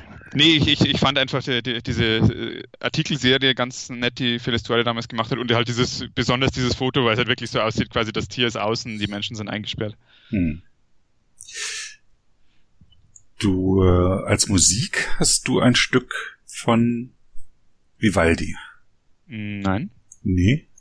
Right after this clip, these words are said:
Speaker 2: mal gucken. Äh, äh, Chopin ausgewählt.
Speaker 1: Mhm.
Speaker 2: Warum?
Speaker 1: Ich be-, bin, äh, schon, eigentlich schon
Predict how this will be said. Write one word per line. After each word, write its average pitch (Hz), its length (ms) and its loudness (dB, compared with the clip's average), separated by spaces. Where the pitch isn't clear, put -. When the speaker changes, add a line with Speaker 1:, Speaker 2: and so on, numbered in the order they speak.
Speaker 2:
mal 92 280 -2
gucken. - 440 -4
Äh, 98 440 4
äh, 92 360 2
Chopin 90 480 4
ausgewählt. 85 480 -2
Speaker 1:
Mhm. - 520 -6
Speaker 2:
Warum? 101 400 2
Speaker 1:
Ich - 220 -2
be-, 120 300 4
bin, 143 320 -2
äh, 107 540 2
schon, 113 160 -4
eigentlich 110 500 -2
schon 104 520 -10